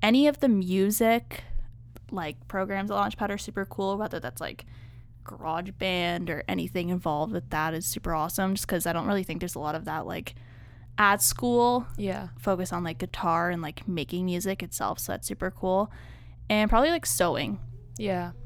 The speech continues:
Speaker 1: Yeah.
Speaker 2: And lastly, moments while you've been at Launchpad.
Speaker 1: Um, I think we've all gotten super close. It's really nice to come to work every day and, like, laugh with everyone. I'd probably say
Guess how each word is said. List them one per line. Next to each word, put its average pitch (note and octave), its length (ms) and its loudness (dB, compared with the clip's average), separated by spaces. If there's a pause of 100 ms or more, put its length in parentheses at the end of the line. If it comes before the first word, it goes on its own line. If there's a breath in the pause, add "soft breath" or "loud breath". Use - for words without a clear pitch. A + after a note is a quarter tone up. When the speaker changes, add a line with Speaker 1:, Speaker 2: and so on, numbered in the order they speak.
Speaker 1:
Yeah. - 160 -10 (1040 loud breath)
Speaker 2:
And G3 160 2
lastly, G3+ 560 2
moments G#3 680 0
while E3+ 600 0 (140)
you've E3 260 -4
been D3 140 -2
at C#3 120 -10
Launchpad. - 480 -10 (960 loud breath)
Speaker 1:
Um, B3 800 8 (220)
I F#3+ 100 -8
think B3 180 2
we've D4+ 200 0
all G#3 200 8
gotten A3 280 4
super G#3+ 380 2
close. G3+ 680 6
It's - 320 0 (240)
really A3+ 240 6
nice G3 360 6
to - 60 -10
come A3 140 2
to G#3 80 2
work F#3 240 -2
every G#3 220 -2
day F#3 260 2
and, G3 140 0
like, D#3+ 240 -4
laugh E3+ 320 0
with F#3+ 160 0
everyone. G3+ 640 2 (420 loud breath)
I'd G3 140 -2
probably G3+ 320 4
say G3 640 4